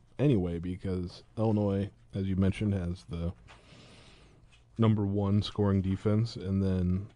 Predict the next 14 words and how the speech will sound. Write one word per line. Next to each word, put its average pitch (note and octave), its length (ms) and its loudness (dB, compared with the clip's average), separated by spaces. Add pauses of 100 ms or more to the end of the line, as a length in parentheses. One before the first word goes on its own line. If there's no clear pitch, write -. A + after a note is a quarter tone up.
(160)
um, F2+ 400 -10 (800)
the G2 120 0
number G2 180 4
three A#2+ 280 6
defense G2+ 340 2
when F#2+ 100 2
it F#2 60 0
comes F#2+ 260 0
to F2 300 -2
yards F#2 340 6
allowed F2+ 300 4
per F#2 140 0
game. E2+ 360 0 (600)
Um, F2 440 -10